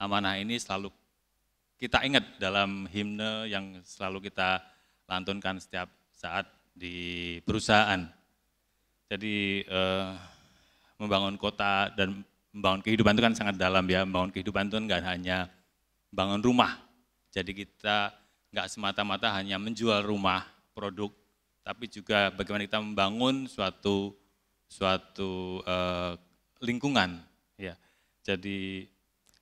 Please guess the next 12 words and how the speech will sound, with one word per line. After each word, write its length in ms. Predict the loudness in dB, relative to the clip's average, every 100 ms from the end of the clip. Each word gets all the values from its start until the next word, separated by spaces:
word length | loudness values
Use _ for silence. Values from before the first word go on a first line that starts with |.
| -12
lingkungan 320 | -8 -2 2
yang 180 | 2 4
nyaman, 800 | 6 4 6 4 4 0 -8 -14 -20 _ -16
lingkungan 400 | -12 -6 -4 0
yang 320 | 2 2 0
habitable 960 | -2 -2 0 2 4 4 4 2 -2 -8
itu 160 | -12 -8
menjadi 240 | -4 -4 -4
sangat 160 | -4 -6
penting. 440 | -8 -4 -4 -4 -12 _ _ _ -4
Bahkan 320 | -2 0 0
juga 400 | -2 0 2